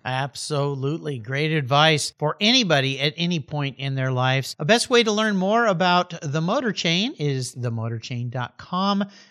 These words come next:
I'll put a link to that website on Julio's show notes page, but very easy to remember, very easy to find. Check this out. Uh, I think what you've created, I don't think, I know what you've created. It's gonna help so many people in the future. And that is the secret sauce to life,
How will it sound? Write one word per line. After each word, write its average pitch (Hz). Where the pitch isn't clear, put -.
I'll 117
put 131
a 117
link 147
to 139
that 123
website 147
on 117
Julio's 127
show 170
notes 156
page, 131
but 113
very 165
easy 131
to 117
remember, 117
very 131
easy 123
to 110
find. 117
Check -
this 165
out. 143
Uh, 123
I 120
think 165
what 147
you've 131
created, 139
I 127
don't 104
think, 120
I 107
know 117
what 120
you've 113
created. 113
It's -
gonna 113
help 113
so -
many 117
people 117
in 110
the 101
future. 120
And 143
that 196
is 226
the 165
secret 180
sauce 160
to 147
life, 147